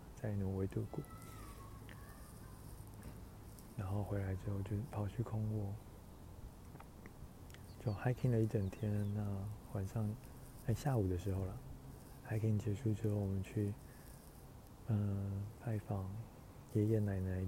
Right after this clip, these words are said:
的儿子，一家三口的样子。他们其实住的地方蛮近的哦，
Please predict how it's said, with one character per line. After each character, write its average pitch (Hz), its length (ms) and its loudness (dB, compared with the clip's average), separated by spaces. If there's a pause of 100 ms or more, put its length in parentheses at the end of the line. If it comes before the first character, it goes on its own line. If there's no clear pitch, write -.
的 95 300 2
儿 107 140 6
子， 110 220 0 (1040)
一 113 80 4 (100)
家 110 540 2 (260)
三 135 320 0
口 110 240 -6
的 101 60 -2
样 92 100 -6 (140)
子。 - 80 -12 (4000)
他 160 140 4
们 165 100 10
其 127 160 4
实 113 120 6
住 127 200 4
的 110 120 8
地 110 120 8
方 104 200 6
蛮 95 260 4
近 101 240 4
的 92 100 2
哦， 90 140 0